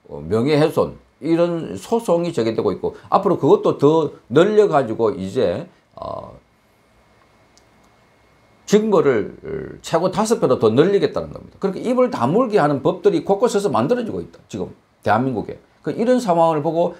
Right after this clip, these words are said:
이게 검찰 개혁이다, 뭐 언론 개혁이다라고 하면서 법까지 만들고 있는 상황을 보고 "야, 이 정말 심각한 상황이다." 하는 걸 느끼게, 느끼게 되는 겁니다.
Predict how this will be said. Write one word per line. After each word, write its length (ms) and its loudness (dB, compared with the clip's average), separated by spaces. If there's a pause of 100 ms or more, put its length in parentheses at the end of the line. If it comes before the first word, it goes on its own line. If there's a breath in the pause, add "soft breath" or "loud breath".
(100)
이게 180 0
검찰 400 0
개혁이다, 560 0 (120)
뭐 160 -2
언론 240 2
개혁이다라고 640 4
하면서 340 -2 (240 loud breath)
법까지 580 2
만들고 460 0
있는 180 -2
상황을 640 -2 (200 loud breath)
보고 280 -2
"야, 160 2
이 140 -6
정말 200 -2
심각한 480 -4
상황이다." 440 -2
하는 160 -6
걸 100 -2
느끼게, 540 -4
느끼게 320 -4
되는 180 -8
겁니다. 320 -14